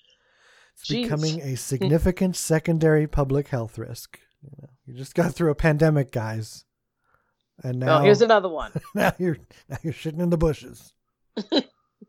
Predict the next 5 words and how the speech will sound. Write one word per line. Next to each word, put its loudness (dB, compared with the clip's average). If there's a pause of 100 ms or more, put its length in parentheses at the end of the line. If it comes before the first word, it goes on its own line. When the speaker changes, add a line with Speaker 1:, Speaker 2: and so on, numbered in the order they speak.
(2750)
Speaker 1:
In -2
some -2
parks, -2
one 0
Londoner 0